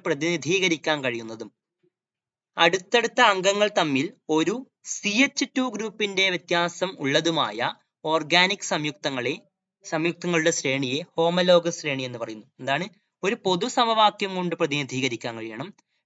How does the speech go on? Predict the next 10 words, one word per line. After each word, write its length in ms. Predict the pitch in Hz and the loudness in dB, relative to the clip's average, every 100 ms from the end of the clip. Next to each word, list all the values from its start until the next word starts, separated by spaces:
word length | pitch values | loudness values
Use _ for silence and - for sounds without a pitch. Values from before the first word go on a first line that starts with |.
| - | -4
പിന്നെ 260 | 180 190 285 - _ 147 | -2 0 -2 -6 _ -2
അടുത്തടുത്ത 480 | 147 165 226 226 247 220 | -2 -2 -2 -2 0 0
അംഗങ്ങൾ 300 | 196 196 190 175 | 0 0 -2 -2
തമ്മിൽ 220 | 139 123 160 _ _ 165 | -4 -4 -8 _ _ -2
ഒരു 180 | 170 233 - | 0 -2 -6
സി 140 | 170 185 | -4 -2
എച്ച് 180 | - 202 175 | -2 -6 -6
ടു 60 | 208 165 | -6 -4
ഗ്രൂപ്പിന്റെ 500 | 160 - 139 127 135 - _ _ - | -6 -4 -4 0 -2 -2 _ _ -12
വ്യത്യാസം 540 | 135 - 165 151 180 | -6 0 0 0 -6